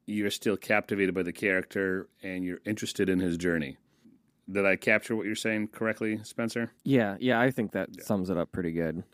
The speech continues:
Speaker 1: Well, what about some things that you didn't like so much about the book its-, or the, the, the series in general, Progression Fantasy? Let, let, let's stay there for a while.
Speaker 2: Um, I don't know so much about Progression Fantasy dislikes.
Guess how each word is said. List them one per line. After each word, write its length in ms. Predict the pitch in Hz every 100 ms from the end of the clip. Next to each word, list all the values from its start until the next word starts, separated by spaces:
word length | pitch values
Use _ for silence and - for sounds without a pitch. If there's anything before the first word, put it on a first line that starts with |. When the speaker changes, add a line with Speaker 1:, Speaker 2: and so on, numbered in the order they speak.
| _
Speaker 1:
Well, 100 | 123
what 140 | 151
about 180 | 196 196
some 220 | - 151
things 240 | 135 139 123
that 160 | 120
you 100 | 113
didn't 320 | 107 113 101 85
like 180 | 78
so 160 | - 85
much 320 | 78 62 - - _ _
about 320 | 110 117 110
the 60 | 107
book 260 | 107 139 -
its-, 160 | - - -
or 160 | 139
the, 260 | 139 135 147
the, 220 | 139 143
the 140 | 135 135
series 320 | - 139 113
in 100 | 107
general, 340 | 104 95 82
Progression 440 | 76 104 107 110 -
Fantasy? 400 | 101 92 90 80
Let, 140 | 85
let, 260 | 90 92 -
let's 240 | 98 - - -
stay 240 | - 95
there 180 | 87 76
for 220 | - 85
a 40 |
while. 300 | 80 78 76 - _ - - -
Speaker 2:
Um, 440 | 135 147 147 151 143
I 160 | 175
don't 180 | 208 120
know 180 | 135 139
so 180 | - 127
much 220 | 123 -
about 680 | 110 113 113 107 - - - _ _ _
Progression 440 | - 110 117 - 104
Fantasy 500 | 107 104 113 135 123
dislikes. 800 | 127 123 135 135 - - -